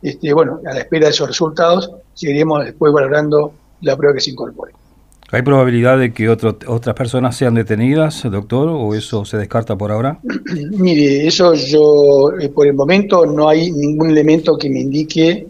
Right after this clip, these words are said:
Speaker 1: mm, digamos, esa situación, pero lo cual no significa que se pueda llegar a incorporar algún elemento nuevo. O sea, eso, eh, usted sabe que en la etapa de instrucción se van incorporando elementos y, y, bueno, y eso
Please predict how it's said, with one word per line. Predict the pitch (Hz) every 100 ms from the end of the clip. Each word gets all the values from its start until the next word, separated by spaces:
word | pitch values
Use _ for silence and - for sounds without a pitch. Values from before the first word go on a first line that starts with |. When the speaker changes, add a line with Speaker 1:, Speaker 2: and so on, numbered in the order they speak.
| - 165
Speaker 1:
mm, | 143 131
digamos, | 131 143 139 127
esa | 143
situación, | 135 135 185 170 131 -
pero | 160 156 175 -
lo | -
cual | - 143 147
no | 151
significa | 156 135 147 156
que | 139
se | 123
pueda | 120 -
llegar | 120
a | 117
incorporar | 117 165 151
algún | 131 120
elemento | 139 139 131 156
nuevo. | 165 127 113
O | -
sea, | 98
eso, | - - 139 131 - _ _
eh, | 156 170
usted | 156 139
sabe | 151
que | 139 139
en |
la | -
etapa | 151 143
de | 139
instrucción | 143 165 185 185 - -
se | - 147
van | 151
incorporando | 147 139 139 147 143
elementos | 165 190 196 190 147
y, | 135
y, | 139 147 143
bueno, | 135 139
y | 135 135
eso | - 147 143